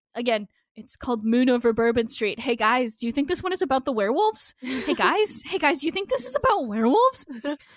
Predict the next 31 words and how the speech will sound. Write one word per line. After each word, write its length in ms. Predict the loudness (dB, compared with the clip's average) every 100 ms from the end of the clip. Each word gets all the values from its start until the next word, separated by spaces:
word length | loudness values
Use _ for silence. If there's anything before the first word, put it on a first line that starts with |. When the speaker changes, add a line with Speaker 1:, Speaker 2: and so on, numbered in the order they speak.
| -20 _ _ _ _ _ _ _
Speaker 1:
It 140 | -4 2
very 340 | 2 2 0
much 280 | 0 0 0
sets 260 | 0 0
it 60 | 2
up, 240 | 2 0
though, 220 | 0 2 2
especially 420 | -2 -4 -4 -2
with 240 | -2 -2
what 180 | -4 -4
Klaus 600 | -4 -2 -2 -2 -6 -8 _ _ _
reveals 420 | -6 -2 0 0 -2
in 60 |
this 160 | -6 -4
episode 360 | -4 -2 -4
about, 220 | -2 -4 -4
like, 220 | -8 -8
the 100 | -8
moonlight 560 | -6 -8 -6 -6 -6 -10
rings. 460 | -14 -14 -14 -14
Speaker 2:
Mm-hmm. 420 | -6 -2 0 0
Speaker 1:
Um, 360 | 0 -2 -4 -8 _
it 140 | -6 -4 -4
very 360 | -2 -2 -2
much 280 | 0 0 0
sets 300 | -2 -2 -2
this 180 | -4 -4
apart 320 | -2 -2 -2
as, 140 | -2
like, 240 | -4 -6 -8 _ _ _ _ _ _ _ _ _ _ _ _ _ _ _ _ _ _
in, 300 | 2 2 0